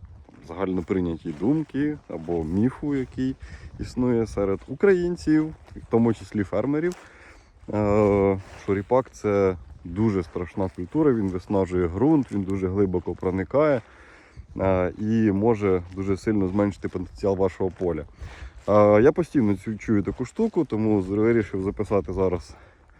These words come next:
новорічний час про ріпачок на полі ріпачка, поки я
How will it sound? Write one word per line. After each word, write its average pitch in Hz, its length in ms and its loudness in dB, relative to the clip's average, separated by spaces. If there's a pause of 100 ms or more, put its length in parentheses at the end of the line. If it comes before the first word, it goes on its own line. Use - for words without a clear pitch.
(320)
новорічний 101 520 -2
час 143 280 0 (1040)
про 185 120 2
ріпачок 151 600 2
на 87 120 -6
полі 104 280 2
ріпачка, 101 400 -2
поки 95 320 -6
я 95 160 2